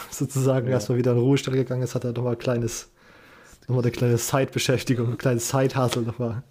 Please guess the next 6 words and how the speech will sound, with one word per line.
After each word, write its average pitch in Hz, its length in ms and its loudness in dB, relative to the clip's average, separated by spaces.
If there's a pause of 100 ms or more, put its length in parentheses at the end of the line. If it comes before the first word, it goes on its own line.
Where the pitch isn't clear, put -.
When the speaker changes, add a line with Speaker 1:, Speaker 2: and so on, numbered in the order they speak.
(160)
Speaker 2:
Ja. 113 280 -2 (1040)
<laughs> - 800 -12
Steve - 360 -6
Spurrier, 101 640 -2
Mann. 98 240 -8 (160)
Speaker 1:
Legende. 117 560 -2